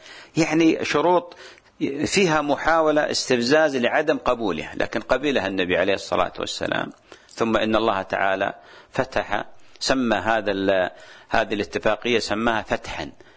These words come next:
قال تعالى: "إنا فتحنا لك فتحاً مبيناً". يقول أهل العلم من أهل التحقيق: "إنا فتحنا لك فتحاً مبيناً" هي ف-، هي صلح الحديبية، صلح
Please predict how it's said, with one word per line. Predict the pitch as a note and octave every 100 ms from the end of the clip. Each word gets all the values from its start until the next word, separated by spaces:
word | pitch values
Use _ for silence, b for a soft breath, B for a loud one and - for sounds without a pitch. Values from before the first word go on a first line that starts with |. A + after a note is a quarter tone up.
| B -
قال | G#2 G2+
تعالى: | - F#2+ G2 F#2+ D#3
"إنا | D3+ A2+ G2+
فتحنا | G2+ - - F#2+ F#2+
لك | F2 -
فتحاً | E2+ G#2 - F2+
مبيناً". | F2 E2 F2 D2+ - B B -
يقول | - G#2+ E2+
أهل | F#2+ F#2
العلم | F#2+ G2 G2+
من | F2+
أهل | F2 F#2
التحقيق: | F2+ - F2+ A#2+ D3+ F3 B B B _ -
"إنا | A#2+ A#2+ B2
فتحنا | B2 - D#3 B2+ B2
لك | A#2+ -
فتحاً | G2+ C3 C#3+ - A2+
مبيناً" | A2 G#2 C#3 B2+
هي | G#2+ G#2
ف-، | -
هي | - G#2+
صلح | F#2 D3+ C3+
الحديبية، | G#2 F#2+ F#2 D#2 - - - _ _
صلح | - A#2 C3+ -